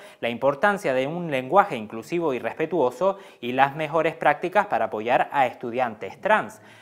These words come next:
Además, se brindan herramientas y recursos a los educadores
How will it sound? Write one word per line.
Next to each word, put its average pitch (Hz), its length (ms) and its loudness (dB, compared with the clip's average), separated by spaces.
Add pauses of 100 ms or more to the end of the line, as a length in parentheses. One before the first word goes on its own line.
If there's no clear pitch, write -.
Además, 160 420 4
se 123 140 -2
brindan 151 420 0
herramientas 185 720 2
y 113 80 -8
recursos 135 560 -2
a 110 80 0
los 117 160 -4
educadores 147 560 2